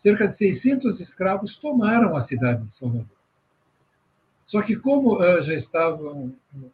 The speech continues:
o império já estava sabendo disso, houve uma luta, uma escaramuça, setenta escravos morreram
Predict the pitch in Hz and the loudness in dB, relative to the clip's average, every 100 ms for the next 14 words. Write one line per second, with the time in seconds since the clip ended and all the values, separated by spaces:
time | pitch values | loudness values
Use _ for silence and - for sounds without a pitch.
0 | - 120 117 - 160 139 165 147 117 - | -18 -18 -18 -12 -10 2 2 2 -6 -10
1 | 139 - 123 127 127 120 101 160 233 - | -12 -6 -4 0 0 -2 -8 -8 -8 -10
2 | _ _ _ _ _ _ _ _ _ _ | _ _ _ _ _ _ _ _ _ _
3 | _ _ 175 180 175 175 147 131 214 - | _ _ -4 -4 -4 -4 -2 0 0 -2
4 | 151 151 - - 165 143 127 175 220 - | -4 -4 -6 -2 -2 -2 -4 -8 -14 -18
5 | 196 185 - 202 208 175 117 156 147 131 | -12 -10 -4 0 0 -2 -10 -4 -2 -2
6 | 127 117 110 135 180 | -6 -6 -10 -14 -14